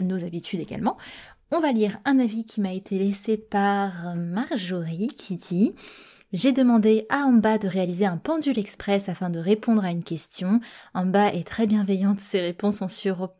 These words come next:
répondre certaines interrogations que j'avais. » Mon Dieu, je ne sais plus lire. « Ça me travaillait énormément, ses réponses m'ont apaisée. Un grand merci à elle, je prendrai de nouveau contact avec elle, c'est certain. »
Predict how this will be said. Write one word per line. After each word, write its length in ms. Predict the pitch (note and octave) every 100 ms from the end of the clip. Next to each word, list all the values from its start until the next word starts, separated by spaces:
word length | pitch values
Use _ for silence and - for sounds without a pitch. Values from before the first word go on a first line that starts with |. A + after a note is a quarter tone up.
| -
répondre 580 | B3 C4 B3 A#3 F#3
certaines 460 | - G#3 G#3 A3 G3+
interrogations 760 | G#3 G3 G3+ G3+ F#3+ G3 - G#3+
que 100 | G3
j'avais. » 320 | F#3 E3+ G3
Mon 100 | F3+
Dieu, 100 | E3
je 80 | E3
ne 60 |
sais 140 | E3 F3
plus 120 | F3
lire. « 180 | F3 A3+ - - - -
Ça 180 | - G#3
me 100 | G3+
travaillait 500 | - A3 G#3+ G#3+ A3
énormément, 480 | A3 G#3 G3+ G3+
ses 160 | A3+ -
réponses 400 | F#3 F#3+ A3+ G#3
m'ont 80 | F#3+
apaisée. 380 | F3 F#3 F3 A3
Un 80 |
grand 180 | F3+ F3
merci 340 | G3+ G3 - F3+
à 100 | -
elle, 180 | F#3+ G#3
je 100 | G3+
prendrai 320 | - F#3 F3+
de 120 | F3+
nouveau 240 | G#3 F#3+ G3+
contact 380 | F#3+ F3+ G3
avec 260 | F#3+ E3 E3+
elle, 100 | G3
c'est 160 | G3 F#3
certain. » 400 | - F3 -